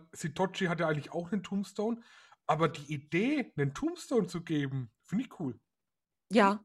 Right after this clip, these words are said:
Speaker 2: war, war super cool.
Speaker 1: Bin da mir noch nicht ganz sicher, ob das ein Botch war und die haben's gerettet, weil er nicht hochheben konnte zum Power Slam.
Speaker 2: Ja.
Speaker 1: Aber wir werden sehen, wie sich das Ganze entwickelt. Aber danach schalten wir auf jeden Fall Backstage.
Speaker 2: Genau.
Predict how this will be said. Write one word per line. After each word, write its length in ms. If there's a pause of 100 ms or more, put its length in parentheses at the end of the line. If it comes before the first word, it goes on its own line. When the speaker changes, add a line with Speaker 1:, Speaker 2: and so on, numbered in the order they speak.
(120)
Speaker 2:
war, 180
war 140
super 360
cool. 200 (920)
Speaker 1:
Bin 140
da 100
mir 100
noch 100
nicht 140
ganz 200
sicher, 200
ob 80
das 160
ein 100
Botch 300
war 80
und 60
die 80
haben's 180
gerettet, 560 (200)
weil 180
er 100
nicht 100
hochheben 760
konnte 280
zum 160
Power 260
Slam. 360 (180)
Speaker 2:
Ja. 280 (120)
Speaker 1:
Aber 560
wir 120
werden 280
sehen, 260
wie 40
sich 120
das 60
Ganze 180
entwickelt. 400 (240)
Aber 460
danach 360
schalten 340
wir 100
auf 100
jeden 180
Fall 140
Backstage. 420
Speaker 2:
Genau. 320